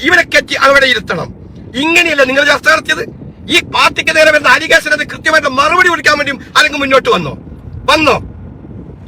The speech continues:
ഇല്ല. എന്നിട്ട് രാജി എഴുതി രാജി വെക്കണം. ഞാൻ വിചാരിച്ചു ഇവന്റെയൊക്കെ അമ്മായിയപ്പന് ശ്രീധരൻ കിട്ടിയിട്ട് ഇവന്റെയൊക്കെ തറവാട് സ്വത്ത് വീതം വെക്കാനാ.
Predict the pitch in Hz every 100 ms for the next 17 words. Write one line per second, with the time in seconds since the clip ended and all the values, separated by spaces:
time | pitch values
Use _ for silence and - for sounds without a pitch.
0 | 262 302 220 - - - 269 269 226 220
1 | 269 320 294 262 269 277 202 277 330 233
2 | 220 254 330 294 214 - - - 508 311
3 | 320 285 294 294 269 254 285 320 - -
4 | 294 - 277 302 311 294 233 262 269 -
5 | 294 294 277 262 - 269 320 339 269 -
6 | 262 262 240 - 208 151